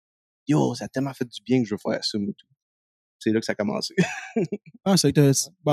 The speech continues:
Speaker 1: Ah ouais,
Speaker 2: ça
Speaker 1: moi, ça
Speaker 2: prend,
Speaker 1: fait
Speaker 2: ça prend un, quelque chose pour avoir la petite, euh, étincelle,
Speaker 1: Ouais,
Speaker 2: là.
Speaker 1: ouais, mais je pense que ça a été ça, j'ai comme vécu le, bon, en deux mois, il y a tellement d'affaires qui s'est passé dans ma vie que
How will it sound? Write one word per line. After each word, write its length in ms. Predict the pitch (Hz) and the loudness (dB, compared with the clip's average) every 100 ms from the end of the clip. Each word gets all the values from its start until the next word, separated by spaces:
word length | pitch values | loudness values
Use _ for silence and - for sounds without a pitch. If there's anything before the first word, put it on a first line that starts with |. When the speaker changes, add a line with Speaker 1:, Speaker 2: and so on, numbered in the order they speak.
| 254 | -2
Speaker 1:
Ah 100 | 294 | -4
ouais, 60 | 254 | -6
Speaker 2:
ça 60 | |
Speaker 1:
moi, 140 | 208 247 | -6 -6
ça 100 | 185 | 0
Speaker 2:
prend, 140 | 190 | 2
Speaker 1:
fait 40 | 185 | 4
Speaker 2:
ça 140 | 185 | 2
prend 160 | - 214 | 2 2
un, 320 | 208 175 160 | 4 2 2
quelque 180 | 165 151 | -2 -2
chose 280 | 185 185 - | 0 0 0
pour 140 | 147 | 0
avoir 160 | 147 151 | 0 -2
la 80 | |
petite, 220 | 139 156 - | -4 -8 -6
euh, 180 | 135 135 | -4 -4
étincelle, 480 | 135 139 127 135 160 | -4 -4 -4 -4 -2
Speaker 1:
Ouais, 80 | 202 | 0
Speaker 2:
là. 60 | 226 | 0
Speaker 1:
ouais, 220 | 185 151 | -4 -4
mais 100 | 131 | -4
je 60 | - | 0
pense 100 | 208 | 0
que 60 | |
ça 60 | 147 | 0
a 40 | |
été 220 | 135 135 123 | -2 -2 2
ça, 140 | 190 | 2
j'ai 140 | 139 120 | 2 2
comme 180 | 143 | 0
vécu 260 | 127 117 170 | 0 -4 -2
le, 220 | 131 110 - - | 0 -2 -6 -12
bon, 100 | - - _ 131 | -12 -12 _ -2
en 160 | 123 | 2
deux 220 | 135 165 | 8 8
mois, 180 | 151 185 | 8 4
il 40 | 123 | 4
y 20 | |
a 40 | |
tellement 180 | - 131 | 2 0
d'affaires 220 | 120 139 | 0 -2
qui 60 | - | -12
s'est 100 | 113 | -14
passé 140 | 107 123 | -14 -10
dans 60 | 120 | -10
ma 120 | 101 | -10
vie 120 | 117 | -14
que 120 | - | -14